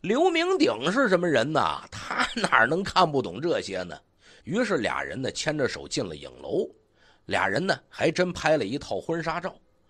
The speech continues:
不光是拍的西装婚纱，又拍了旗袍马褂的。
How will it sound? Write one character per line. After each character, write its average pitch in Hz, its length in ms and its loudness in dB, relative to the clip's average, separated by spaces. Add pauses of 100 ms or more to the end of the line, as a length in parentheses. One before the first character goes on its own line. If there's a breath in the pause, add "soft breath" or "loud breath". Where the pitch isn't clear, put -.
(220 soft breath)
不 151 180 2
光 160 200 0
是 139 100 -2
拍 156 240 -2
的 123 100 -2
西 - 240 -4
装 165 200 0
婚 170 200 -2
纱， 160 220 -6 (320 soft breath)
又 110 200 0
拍 131 240 0
了 110 120 -2
旗 - 240 -6
袍 131 220 -2
马 117 240 -6
褂 113 340 0
的。 76 80 -6